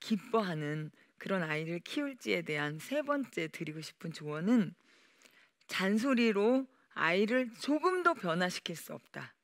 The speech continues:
동의하세요? 잔소리로는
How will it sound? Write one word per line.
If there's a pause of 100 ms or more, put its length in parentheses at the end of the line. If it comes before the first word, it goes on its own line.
(400)
동의하세요? (1040)
잔소리로는